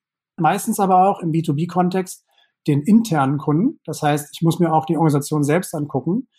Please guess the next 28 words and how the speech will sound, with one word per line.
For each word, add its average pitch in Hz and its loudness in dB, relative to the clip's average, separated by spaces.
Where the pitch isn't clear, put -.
Sind 156 0
wir 180 2
intern 175 2
eigentlich 156 -4
dazu 147 0
fähig, 160 2
Kreislaufwirtschaftsprodukte 151 -2
überhaupt 160 0
in 156 -4
den 139 0
Markt 139 0
zu - -12
bringen? 180 0
Wissen 202 2
wir 156 4
genug 147 0
über 139 -2
unser 139 0
eigenes 156 0
Produkt, 170 -2
dass 143 -2
wir 147 2
es 147 -2
in 143 -2
den 143 -4
Kreislauf 143 -2
führen 143 0
können? 180 -2